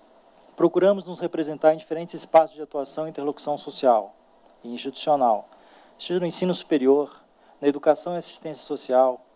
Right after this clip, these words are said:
nas relações da psicologia com a justiça, nas discussões sobre saúde mental, álcool e drogas,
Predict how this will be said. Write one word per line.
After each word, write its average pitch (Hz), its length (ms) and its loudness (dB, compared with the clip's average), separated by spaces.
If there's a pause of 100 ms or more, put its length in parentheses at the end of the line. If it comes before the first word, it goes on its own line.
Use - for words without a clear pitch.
(300)
nas 135 140 -8
relações 156 340 2
da 175 80 -2
psicologia 151 560 0
com - 80 -8
a 147 60 -8
justiça, - 680 -12 (540)
nas 135 160 -2
discussões 180 520 0
sobre 156 200 -4
saúde 156 320 2
mental, 143 640 2
álcool 147 280 0
e - 20 -16
drogas, 135 720 -2